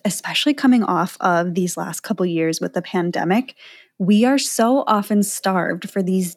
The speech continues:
deep, intimate, in-person, face-to-face relationships and communications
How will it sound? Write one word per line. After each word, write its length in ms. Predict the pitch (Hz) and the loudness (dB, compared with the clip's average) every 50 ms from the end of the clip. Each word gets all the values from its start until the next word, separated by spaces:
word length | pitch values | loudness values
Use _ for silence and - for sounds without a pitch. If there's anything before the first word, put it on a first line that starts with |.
| - | -4
deep, 340 | - 214 208 220 226 220 - - _ _ - | 0 2 2 2 2 0 -6 -20 _ _ 0
intimate, 540 | 214 208 202 - 208 202 196 190 180 - - _ _ _ - | 0 0 2 4 4 4 4 4 2 0 -4 _ _ _ 0
in-person, 680 | 226 247 269 269 254 - 233 226 220 - 226 214 208 196 | 4 4 4 4 4 2 0 0 0 2 2 2 2 2
face-to-face 1000 | - - 190 190 202 202 - - - 196 190 - 196 190 185 196 - - - 196 | 0 -2 -2 0 0 0 -2 -2 -4 -4 -2 0 0 0 0 -2 -4 -8 -4 -2
relationships 760 | 185 175 190 247 262 - - 220 196 190 - 175 - - - | 0 2 4 4 4 4 2 2 2 0 0 -4 -6 -4 -4
and 140 | 180 185 - | -6 -6 -2
communications 1000 | - 202 190 196 190 185 - - 220 226 220 - - 185 196 208 220 226 - | -2 0 2 2 2 0 -2 -2 -2 0 0 0 0 0 -2 -2 -6 -8 -10